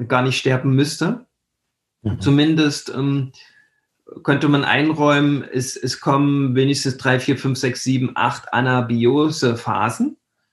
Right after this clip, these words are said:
Speaker 1: ja, dann würde das alles hier auf der Erde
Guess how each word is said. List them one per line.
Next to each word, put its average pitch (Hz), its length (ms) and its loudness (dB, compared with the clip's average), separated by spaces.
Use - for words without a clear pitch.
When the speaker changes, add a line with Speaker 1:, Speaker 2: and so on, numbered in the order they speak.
Speaker 1:
ja, 127 360 -4
dann 151 800 -2
würde 156 280 2
das 156 340 0
alles 190 500 0
hier 147 340 0
auf 135 120 -6
der - 160 -4
Erde 123 520 0